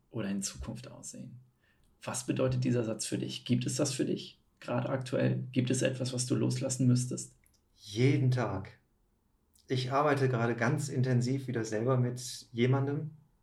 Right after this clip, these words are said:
Speaker 2: an meinen Themen, einfach weil es geht auf eine neue Stufe bei mir oder auf eine andere Stufe einfach.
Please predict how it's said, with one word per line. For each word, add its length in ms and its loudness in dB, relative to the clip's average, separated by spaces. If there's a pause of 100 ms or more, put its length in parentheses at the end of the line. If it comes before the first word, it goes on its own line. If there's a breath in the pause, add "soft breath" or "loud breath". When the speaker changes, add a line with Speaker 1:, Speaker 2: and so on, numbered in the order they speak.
Speaker 2:
an 180 6
meinen 300 4
Themen, 380 -2
einfach 280 -4
weil 220 2
es 220 -6
geht 240 0
auf 140 -12
eine 100 0
neue 200 -2
Stufe 380 -4
bei 140 -6
mir 260 -8 (840 loud breath)
oder 120 2
auf 60 0
eine 140 2
andere 300 8
Stufe 420 -2
einfach. 400 -8